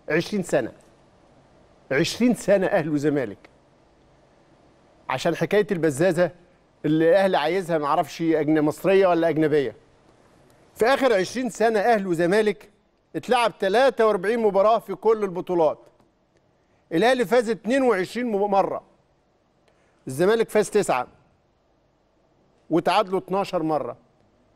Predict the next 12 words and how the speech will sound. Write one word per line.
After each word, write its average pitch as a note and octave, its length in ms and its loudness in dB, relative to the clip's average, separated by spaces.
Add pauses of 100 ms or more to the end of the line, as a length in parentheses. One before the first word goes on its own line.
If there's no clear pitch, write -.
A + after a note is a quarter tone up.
(840)
والأغلبية F3+ 600 2
الكاسحة F#3 400 -2
حكام F3+ 380 -2
أجانب. C#3 380 -2 (1000)
يعني D3 260 0
تجيب E3 260 -4
حكام F#3 400 -2
أجانب E3 380 0
على C#3 200 0
مدار E3+ 380 2
عشرين G#3 560 -4
سنة G#3+ 400 0